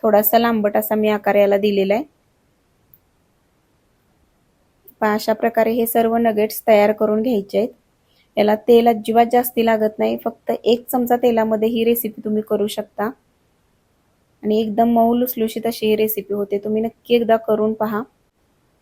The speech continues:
उपवास असल्यानंतर नेहमी एकाच प्रकारचे पदार्थ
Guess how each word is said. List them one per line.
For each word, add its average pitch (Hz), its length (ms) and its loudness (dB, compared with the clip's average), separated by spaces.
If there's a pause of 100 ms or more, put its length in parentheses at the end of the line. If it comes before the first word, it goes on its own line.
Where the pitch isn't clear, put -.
(100)
उपवास 254 400 2
असल्यानंतर 254 580 2
नेहमी 247 320 2
एकाच 240 320 0
प्रकारचे 240 400 0
पदार्थ 226 360 2